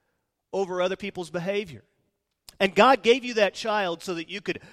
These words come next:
dominate that child and smother it to such a degree that you can show just how strong you are. Or maybe God gave you that child because you just needed to have more fun. And so he gave you another sibling,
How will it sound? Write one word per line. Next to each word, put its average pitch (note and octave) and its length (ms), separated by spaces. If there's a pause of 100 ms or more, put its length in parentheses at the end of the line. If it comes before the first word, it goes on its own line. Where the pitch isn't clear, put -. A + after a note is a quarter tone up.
(260)
dominate G#3+ 640
that F#3 160
child E3 400
and D#3 120
smother A#3+ 640
it G3+ 160
to E3 60
such G3+ 240
a G3+ 40
degree E3+ 600 (600)
that D3+ 140
you E3+ 140
can F3+ 140
show F#3+ 320
just F#3+ 420
how F#3 160
strong D#3 480
you B2+ 280
are. C3 200
Or D3+ 40
maybe D4 480
God A3+ 300
gave F#3+ 200
you F#3 80
that E3 200
child D3 480 (380)
because F3+ 440
you B3 100
just D#4 220
needed G#3+ 260
to F#3+ 80
have F3+ 200
more E3 160
fun. D3 340 (1500)
And F3+ 120
so G3+ 200
he F#3 100
gave G3 240
you F#3 80
another E3+ 240
sibling, C#3+ 600